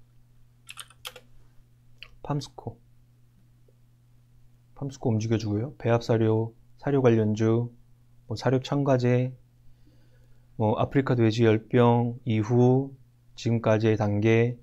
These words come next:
중국에서 먹기 다시 회복 단계, 사료에 대한 수요 증가, 수직 계열화한 이후의 움직임들, 팜스코. 얘 움직이니까 같은 할인그룹주의 선진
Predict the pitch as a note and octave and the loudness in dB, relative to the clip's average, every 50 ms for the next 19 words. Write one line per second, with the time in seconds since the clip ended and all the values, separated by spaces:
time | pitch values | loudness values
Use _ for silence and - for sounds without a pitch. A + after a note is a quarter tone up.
0 | _ _ _ _ _ - - - - A2 A2 A2 A2+ A2+ A2+ G#2+ G#2+ A2+ G#2 G2+ | _ _ _ _ _ -20 -16 -8 -4 -2 -2 0 0 2 2 2 2 0 -2 -2
1 | F#2+ - - A#2 - - - G#2 G2+ - - A2+ A#2 C#3 E3 - - - D3 C#3 | -6 -6 -8 -8 -8 -8 -8 -8 -6 -2 0 0 0 0 0 -4 -6 -4 -4 -4
2 | C#3 - - - A2+ G#2+ G#2 G#2+ G#2+ A2+ A#2 A#2+ C3 D3 - - - - - - | -4 -6 -6 -4 -4 -2 -2 0 2 2 2 2 0 -4 -8 -16 -20 -20 -20 -20
3 | - - - C#3 C#3 C#3 C3+ B2+ B2 A#2 A2 A2 G#2+ - - C#3 C#3 C3 B2+ G#2+ | -14 -8 -4 0 2 2 4 4 4 2 2 2 0 -2 -2 -2 -2 -2 -2 -2
4 | G#2 G#2 G#2 B2 C3 C3+ C#3 C#3+ C#3+ - - - - _ _ _ - _ _ _ | -2 0 0 2 2 2 0 -2 -6 -10 -18 -20 -20 _ _ _ -20 _ _ _
5 | _ _ _ _ _ _ _ - - D3 D3 D3 - C#3 B2 A#2 A2+ A#2 A2+ A2+ | _ _ _ _ _ _ _ -8 -6 -6 -4 0 2 4 4 6 6 4 2 2
6 | C3+ C3+ C3 A#2 G#2+ G#2+ G#2+ A2 A2+ A#2+ C3 C3+ C#3 C#3+ D#3 - - _ _ _ | 0 0 0 0 0 -2 -2 0 2 2 2 2 2 -2 -6 -10 -18 _ _ _
7 | _ _ _ - _ _ _ _ _ _ _ - _ - A#2 G#2+ G#2+ A2 A2 G#2+ | _ _ _ -20 _ _ _ _ _ _ _ -20 _ -6 -4 -4 -2 -2 -2 0
8 | G#2+ G#2 G#2 G#2 B2 C3+ D3 D3 D#3 D#3 - _ _ _ _ _ _ _ _ _ | 0 0 2 2 2 2 2 2 -2 -6 -12 _ _ _ _ _ _ _ _ _
9 | _ _ - - - D3 D3+ C#3+ - - - - - A2+ - - - - - - | _ _ -20 -12 -10 -8 -8 -8 -12 -16 -14 -12 -12 -12 -12 -14 -20 -20 -20 -20
10 | - - - - _ - - - - - - - - - - - - - - - | -20 -20 -20 -20 _ -20 -20 -20 -20 -20 -20 -18 -18 -18 -18 -18 -20 -20 -20 -20
11 | - _ _ - B2+ C3+ B2+ A2+ A#2 A2+ A#2 A2+ A#2 A2+ A2 A2 - E3 F#3+ F#3+ | -20 _ _ -2 2 2 2 2 2 0 0 0 0 0 0 0 -2 -2 -2 -4
12 | F#3+ - - - A#2+ - - B2+ A#2 A#2 A2+ A#2 - C#3+ D3+ D#3+ D#3 D3+ C3+ B2+ | -8 -12 -14 -14 -14 -6 -2 0 0 0 0 -2 -2 -2 0 0 0 0 0 0
13 | B2+ - - A#2+ B2+ D#3+ F#3 F#3 - - - - - - - _ - - _ - | 0 2 2 2 4 2 0 -2 -6 -12 -18 -20 -20 -20 -20 _ -20 -20 _ -10
14 | - E3 E3 E3 D3+ C3 B2+ A2+ G#2 G#2+ | -4 -2 -2 -2 -2 -2 -2 -4 -4 -6